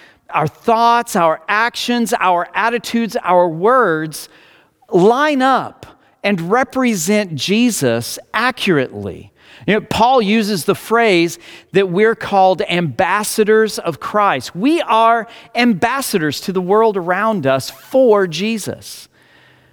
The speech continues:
And so if you've ever been concerned about whether or not you are representing Jesus accurately,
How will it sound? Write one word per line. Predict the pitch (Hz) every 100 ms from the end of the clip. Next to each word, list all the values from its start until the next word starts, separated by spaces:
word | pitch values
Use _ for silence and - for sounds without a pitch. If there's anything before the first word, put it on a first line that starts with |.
| _ -
And | 196
so | 254
if | 233
you've | 302 349
ever | 349 302
been | 220 226
concerned | - 180 - - 214 180 139
about | 139 170 165
whether | 160 220 233 220
or |
not | 175 160 160 160 160 127
you | 180 226
are | 214 170
representing | 147 139 185 185 170 135 160 147
Jesus | 117 139 156 151 135 - -
accurately, | 180 269 - 143 120 107 104 117